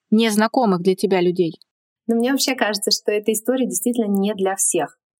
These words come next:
Speaker 2: И я это вижу. Я вижу, что мамы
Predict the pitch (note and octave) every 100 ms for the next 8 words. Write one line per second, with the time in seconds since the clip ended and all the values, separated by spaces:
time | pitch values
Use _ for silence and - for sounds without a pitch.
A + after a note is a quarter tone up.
0 | - F3 G3 G3 F3+ F3 E3+ F3+ D#3 -
1 | - _ _ _ _ _ - F#3+ F3+ A3+
2 | A3+ G3 - - F#3 F#3 F3 E3+ - _
3 | _ - F3+ F#3 G#3 C4 C#4+ C#4+